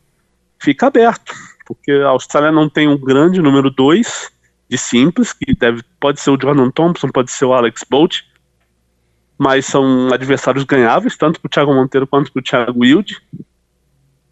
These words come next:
E não sei, então ficou, ficou um confronto aberto. Acho que o Brasil tem chance, sim, bem mais do que parecia uma semana atrás. E vamos ver, acho que é, é, o que o Marcos Daniel falou pra mim, é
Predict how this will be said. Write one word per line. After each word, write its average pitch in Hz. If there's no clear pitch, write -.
E 208
não 359
sei, 277
então 175
ficou, 220
ficou -
um -
confronto 240
aberto. 202
Acho -
que 180
o -
Brasil 170
tem 180
chance, 160
sim, 131
bem -
mais 131
do -
que -
parecia 117
uma 120
semana 127
atrás. 127
E 202
vamos 262
ver, 247
acho -
que 170
é, 135
é, 131
o 120
que -
o 147
Marcos 165
Daniel 185
falou 208
pra 170
mim, 180
é 165